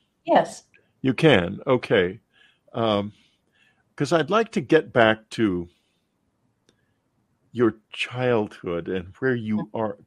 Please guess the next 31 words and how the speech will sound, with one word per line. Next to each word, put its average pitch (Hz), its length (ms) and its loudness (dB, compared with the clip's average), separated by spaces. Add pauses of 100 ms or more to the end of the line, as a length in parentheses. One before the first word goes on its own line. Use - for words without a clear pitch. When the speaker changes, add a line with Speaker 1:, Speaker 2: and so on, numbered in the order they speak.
(220)
Speaker 2:
came 131 300 -6
from, 101 380 -6
who 160 120 -10
you 120 320 -6
are. 104 340 2 (840)
Uh, 107 360 0
and 107 340 -4 (720)
I 160 120 0
don't 165 300 -6
think 147 360 -6
I'm 120 200 -6
going 117 260 -2
to - 120 -12
break 101 360 -4
this - 240 -6
up. 104 180 2
I 123 80 2
think 170 240 -8
I'm 165 180 -8
gonna 107 320 -4 (640)
have 139 280 -2
this 123 160 -2
show 113 320 2
for 107 320 -10
both 110 380 -6
the 113 100 -10
Free 131 240 -8
Dreamlanders 104 640 -4
and 110 260 -2
the 107 60 -6
subscribers. 90 840 -4